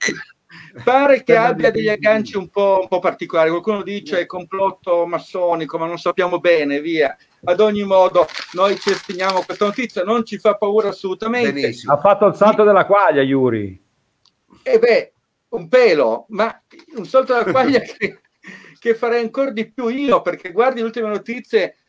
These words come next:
Speaker 1: ancora una volta c'è un capo di gabinetto o del gabinetto della sindaca che ha i guai giudiziari.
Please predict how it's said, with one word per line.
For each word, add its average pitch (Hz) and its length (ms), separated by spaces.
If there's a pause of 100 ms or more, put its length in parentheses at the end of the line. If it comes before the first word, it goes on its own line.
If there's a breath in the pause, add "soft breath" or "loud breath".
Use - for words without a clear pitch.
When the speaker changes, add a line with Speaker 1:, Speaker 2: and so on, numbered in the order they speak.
(120)
Speaker 1:
ancora 220 340
una 247 100
volta 214 360
c'è - 120
un 180 100
capo 247 280
di 202 120
gabinetto 202 920
o 170 100
del 226 200
gabinetto 208 580
della 190 220
sindaca 208 540
che 185 100
ha 165 40
i 165 60
guai 190 220
giudiziari. 175 680